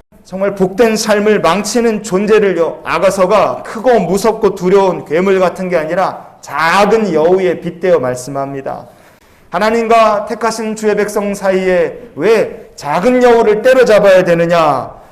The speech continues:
죄악과 불순종과 타락과 심판과 저주는요, 처음부터 큰 괴물같이 나타나는 게 아니에요. 작은 타락, 작은 불순종,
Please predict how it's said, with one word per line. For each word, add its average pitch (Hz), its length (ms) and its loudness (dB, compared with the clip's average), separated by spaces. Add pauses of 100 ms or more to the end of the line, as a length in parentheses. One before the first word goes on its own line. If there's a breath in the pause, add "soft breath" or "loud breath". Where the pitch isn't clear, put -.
(120 loud breath)
죄악과 190 1120 2
불순종과 196 1300 -2
타락과 190 880 0
심판과 226 640 2
저주는요, 185 800 0 (880 soft breath)
처음부터 240 520 2
큰 254 260 -4
괴물같이 214 560 0
나타나는 190 600 -2
게 180 80 -2
아니에요. 139 500 -6 (340 soft breath)
작은 196 840 2
타락, 170 680 -8 (200)
작은 214 600 2
불순종, 196 800 -2